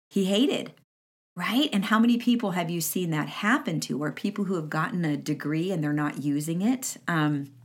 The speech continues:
can't find a job in that particular arena, or just really can't find a job that pays enough in that particular arena. So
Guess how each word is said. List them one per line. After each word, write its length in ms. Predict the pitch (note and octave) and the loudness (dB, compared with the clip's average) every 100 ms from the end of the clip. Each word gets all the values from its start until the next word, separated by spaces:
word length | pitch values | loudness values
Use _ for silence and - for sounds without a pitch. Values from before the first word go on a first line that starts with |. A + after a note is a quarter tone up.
| - _ _ - | -20 _ _ -18
can't 280 | - D#3 - | -2 -2 0
find 180 | D#3 D#3 | 0 2
a 80 | |
job 380 | D3+ D3+ D3+ D#3+ | 0 0 2 2
in 100 | F3 | 0
that 200 | E3 - | 0 -2
particular 640 | E3+ - F#3+ F3+ E3+ E3+ - | -2 -4 -2 -2 0 0 0
arena, 580 | D#3 E3+ E3 E3 E3 E3 | 0 0 0 0 -2 -2
or 400 | D#3 D3 C#3 C#3+ - - - - - - - | -2 0 0 -4 -8 -16 -16 -16 -18 -18 -10
just 440 | D#3 D#3+ D#3 - | 2 4 4 0
really 600 | D3+ D#3 D#3+ D3+ C#3+ - - - | 0 2 4 4 2 0 -12 -14
can't 340 | - D3+ - | 0 0 2
find 180 | D#3+ D3 | 2 4
a 60 | D3 | 4
job 260 | D3 D3+ | 2 0
that 140 | D#3+ - | 0 0
pays 320 | F3+ G3+ A#3+ | 2 4 6
enough 320 | E3 G2+ - | 4 2 0
in 60 | - | -2
that 180 | - | 0
particular 640 | - D3+ D#3 D#3 D3 C#3 C#3 | -4 -2 -4 -2 0 0 0
arena. 320 | D3 C#3+ C#3+ | 0 0 0
So 320 | - A3 F#3+ | 2 4 4